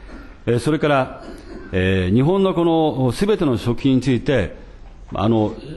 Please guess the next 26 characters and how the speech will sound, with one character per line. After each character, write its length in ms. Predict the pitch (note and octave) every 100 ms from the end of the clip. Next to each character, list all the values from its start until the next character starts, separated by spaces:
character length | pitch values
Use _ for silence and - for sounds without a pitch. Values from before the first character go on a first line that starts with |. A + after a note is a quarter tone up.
| - - - - -
証 200 | - E3+
明 140 | G3
書 180 | F#3 F3+
を 280 | G2+ D2+ -
つ 120 | G2
け 60 | -
な 100 | A2
さ 120 | G2+
い 60 | E2+
と、 160 | D2 C2+
こ 120 | D3
う 40 | D3+
い 180 | C#3
う、 60 | F#2+ - - - -
え 300 | F2+ E2+ E2+
ー、 0 |
国 160 | E2+ G#2+
も 120 | F2
た 120 | G#2
く 40 | G2+
さ 120 | G#2
ん 20 |
あ 20 |
り 60 | E2
ま 120 | C#2
す。 160 | -